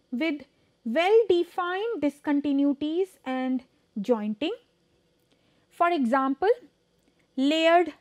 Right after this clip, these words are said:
sedimentary rocks, volcanic flow rocks, block jointed granites and foliated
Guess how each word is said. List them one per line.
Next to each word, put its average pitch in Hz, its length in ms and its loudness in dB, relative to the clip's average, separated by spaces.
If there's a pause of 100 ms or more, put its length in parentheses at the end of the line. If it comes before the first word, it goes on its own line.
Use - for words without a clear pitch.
sedimentary 277 800 2
rocks, 247 600 -4 (800)
volcanic 320 840 0 (180)
flow 392 380 4
rocks, 220 600 -6 (680)
block 320 580 2 (260)
jointed 277 680 2 (280)
granites 247 760 -2 (380)
and 240 360 -2 (280)
foliated 370 840 4